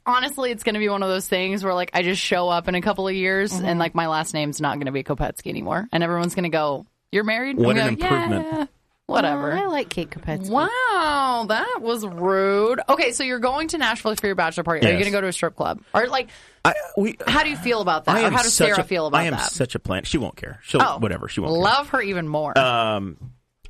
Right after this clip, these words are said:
Speaker 3: she'd probably prefer that it didn't, but she won't, you know, yell at me. It'll be
Speaker 1: Yeah.
Speaker 3: fine.
Speaker 2: Yeah, and when she
Speaker 3: Um,
Speaker 2: does, it'll be fifteen years from now.
Speaker 3: <laughs> I, I wanted you not to go. Um, I, I am, like, the ultimate planner,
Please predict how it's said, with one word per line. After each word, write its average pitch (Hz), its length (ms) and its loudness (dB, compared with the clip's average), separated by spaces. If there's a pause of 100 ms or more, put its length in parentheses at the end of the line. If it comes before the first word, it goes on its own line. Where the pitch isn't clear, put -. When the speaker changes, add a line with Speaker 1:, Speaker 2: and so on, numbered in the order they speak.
(160)
Speaker 3:
she'd 143 180 0
probably 110 240 0
prefer 98 320 -2
that 92 180 -2
it 107 100 0
didn't, 107 240 -2
but 85 120 -4
she - 140 -2
won't, 92 260 -2
you 90 80 0
know, 55 140 -4
yell 78 240 0
at - 80 -10
me. 85 200 -6
It'll - 140 -4
be - 100 -8
Speaker 1:
Yeah. 156 260 2
Speaker 3:
fine. 185 180 -6 (160)
Speaker 2:
Yeah, 214 160 2
and 247 300 4
when 233 100 0
she 277 60 0
Speaker 3:
Um, 208 40 -2
Speaker 2:
does, 226 240 -2
it'll 226 120 0
be 196 100 -4
fifteen 226 520 -4
years 190 240 -2
from - 220 2
now. 165 120 0
Speaker 3:
<laughs> 285 600 0
I, 175 640 2 (320)
I - 120 4 (120)
wanted 143 360 2
you 110 100 2
not 104 200 0
to 98 100 -4
go. - 320 0 (640)
Um, 117 640 0 (340)
I, 131 140 0 (460)
I 175 140 4
am, 202 80 0
like, 127 180 0
the 107 100 0
ultimate 107 320 -2
planner, 107 380 -2